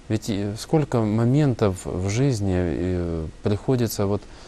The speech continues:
настолько тяжело на душе. И встречается светлый, добрый человек, улыбается, что-то простое, вроде бы какую-то пустяшную историю рассказал, а уже задумаешься: «А вот он радуется. А почему я унываю?»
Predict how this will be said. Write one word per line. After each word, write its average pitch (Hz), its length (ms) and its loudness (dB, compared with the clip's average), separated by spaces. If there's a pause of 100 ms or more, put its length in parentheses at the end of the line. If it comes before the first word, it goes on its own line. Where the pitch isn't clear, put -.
(200)
настолько 117 500 2
тяжело 92 440 0
на 78 140 0
душе. 78 340 -4 (260)
И 120 40 -6
встречается 143 560 0
светлый, 110 400 0
добрый 110 240 2
человек, 90 380 -4
улыбается, 127 440 0
что-то - 260 -6
простое, 165 440 0
вроде 143 300 0
бы 127 180 2 (520)
какую-то 143 300 2
пустяшную 135 580 2
историю 123 360 0
рассказал, 147 600 0 (600)
а 117 100 0
уже 123 300 0
задумаешься: 110 640 -2
«А - 20 -8
вот 123 240 -6
он 135 100 -2
радуется. 107 540 -6 (500)
А 127 60 -10
почему 147 360 -4
я 107 180 -2
унываю?» 80 460 -2